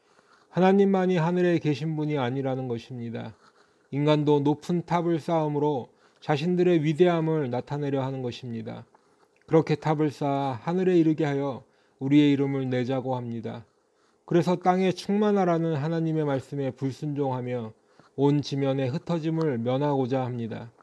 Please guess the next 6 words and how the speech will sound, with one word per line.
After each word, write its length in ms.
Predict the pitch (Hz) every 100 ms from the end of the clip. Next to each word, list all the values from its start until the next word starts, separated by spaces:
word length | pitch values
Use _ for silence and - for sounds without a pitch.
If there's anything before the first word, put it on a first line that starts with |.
| _ _ _ _ _ _ _ _ _ _
또다시 380 | 180 180 143 165
하나님께 520 | 165 175 165 - 156
대한 280 | 147 143 143
인간의 480 | 135 143 139 139
도전이 520 | 135 131 123 135 135 123
시작되었습니다. 1000 | - 143 - 135 117 - 117 113 113